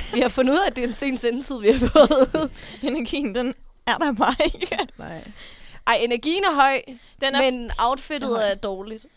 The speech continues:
Speaker 1: <laughs>
Speaker 3: Det kunne I også se på vores Instagram. Hvis I følger den, hvis I ikke gør, så er det jo en kæmpe fejltagelse fra jeres side af. Den hedder Nyflytterne, ligesom vores program gør.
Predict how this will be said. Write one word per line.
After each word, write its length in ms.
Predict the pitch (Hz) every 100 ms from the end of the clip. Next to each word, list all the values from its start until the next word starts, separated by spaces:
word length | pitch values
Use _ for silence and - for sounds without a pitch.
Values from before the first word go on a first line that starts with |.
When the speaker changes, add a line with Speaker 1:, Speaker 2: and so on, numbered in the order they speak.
| 240 -
Speaker 1:
<laughs> 300 | - 240 -
Speaker 3:
Det 80 |
kunne 120 | 233 202
I 40 |
også 120 | 185
se 100 | 208
på 100 | 190
vores 160 | 170 190
Instagram. 500 | 196 214 214 190 180 -
Hvis 260 | 196 247
I 60 | 294
følger 220 | - 254
den, 180 | 254 247
hvis 200 | 208 -
I 40 |
ikke 160 | 247 277
gør, 200 | 214 220
så 140 | -
er 40 | 226
det 120 | 220
jo 80 | 185
en 120 | 180 - - -
kæmpe 580 | - - 247 294 208 160
fejltagelse 540 | - 151 - 160 -
fra 100 | -
jeres 160 | 151 170
side 200 | 175 165
af. 120 | 170 -
Den 100 | 214
hedder 300 | 202 190 185
Nyflytterne, 480 | 220 226 190 180 190
ligesom 220 | 185 180
vores 140 | 180
program 320 | - - 180 180
gør. 140 | 175